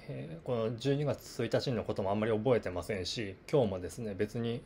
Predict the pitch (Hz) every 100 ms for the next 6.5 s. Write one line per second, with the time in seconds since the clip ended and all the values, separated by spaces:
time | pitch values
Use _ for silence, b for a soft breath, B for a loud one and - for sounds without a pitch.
0 | B - 107 117 117 127 113 104 147 107
1 | - 117 107 135 - - 135 117 B B
2 | B 123 117 117 113 120 127 - B B
3 | - 131 135 123 117 107 104 95 - 110
4 | 107 95 104 147 135 160 B B - -
5 | 107 123 131 123 110 - - 156 147 156
6 | - 113 110 107 90